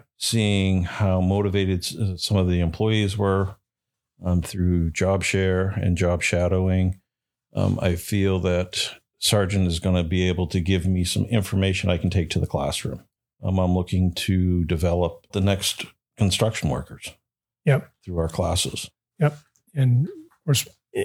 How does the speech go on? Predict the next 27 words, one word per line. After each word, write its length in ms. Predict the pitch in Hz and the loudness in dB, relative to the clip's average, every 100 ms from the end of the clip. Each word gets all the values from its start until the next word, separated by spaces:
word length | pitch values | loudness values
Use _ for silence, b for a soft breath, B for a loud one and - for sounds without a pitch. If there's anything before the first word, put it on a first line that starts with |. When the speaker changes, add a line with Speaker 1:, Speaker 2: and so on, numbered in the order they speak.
| - 208 | -2 2
Speaker 2:
that's 220 | 156 - | 0 0
part 240 | - 147 | -2 0
of 80 | 143 | 0
what 120 | 151 | 0
we're 100 | 139 | -2
trying 260 | 127 156 135 | 0 0 2
to 80 | 123 | 2
do 140 | 139 | 4
Speaker 1:
Right. 160 | 135 151 | 4 2
Speaker 2:
here. 260 | 135 127 | 2 0
And 220 | 127 120 - _ _ _ _ | 0 0 -4 _ _ _ _
I 60 | 147 | 0
guess 260 | 135 131 - | 4 4 0
I, 480 | - 165 156 - - _ _ _ _ _ 170 | 0 0 0 -4 -16 _ _ _ _ _ -2
it 100 | 135 | 0
seems 400 | - 190 190 139 | 2 2 2 0
like 260 | 135 123 143 - - - | 0 0 -4 -10 -20 -16
the 360 | 247 156 143 135 | -10 0 2 4
high 200 | 110 156 | 2 0
school 360 | - 170 143 | 0 2 2
level 480 | 139 135 135 135 135 | 4 2 2 2 2
and, 280 | 139 139 170 | 2 2 2
and 260 | 156 151 143 | 2 4 4
the 340 | 135 127 139 | 2 0 -2
community 340 | - 151 143 131 | 2 2 4 0
college 380 | 143 135 131 | 0 0 2
level 420 | 131 131 127 123 | 2 2 2 0